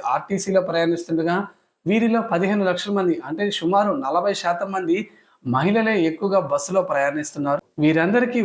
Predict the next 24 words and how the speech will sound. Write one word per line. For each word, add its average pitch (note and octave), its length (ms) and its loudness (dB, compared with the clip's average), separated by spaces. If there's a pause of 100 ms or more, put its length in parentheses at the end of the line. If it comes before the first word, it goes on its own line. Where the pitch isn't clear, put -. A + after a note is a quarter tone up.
ఉచితంగా G#3 380 -2 (100)
బస్సు G3+ 280 -2
సౌకర్యం F#3+ 400 0
అయితే F#3 220 -4
కల్పించాల్సి D3+ 640 -2
ఉంటుంది. C#3+ 280 0 (420)
ఇక G#3+ 180 2
విజయవాడ, A3 440 4 (240)
విశాఖపట్నం G3 800 0
లాంటి F3 260 -2 (100)
పెద్ద F3 160 -4 (100)
పెద్ద F3 140 0 (120)
మహానగరాల్లో D#3 720 0 (440)
మనకి G3+ 200 0 (100)
మెట్రో E3 220 -2 (120)
సర్వీసులు F#3+ 420 -2
ఉన్నాయి. E3 220 0 (120)
వీటిపై G3+ 340 -2 (140)
ఎలాంటి F#3+ 400 0
విధి E3+ 180 -6
విధానాలు F3+ 440 0
రూపొందించాలని E3+ 680 -2
కూడా D#3+ 160 0
అయితే E3 220 -2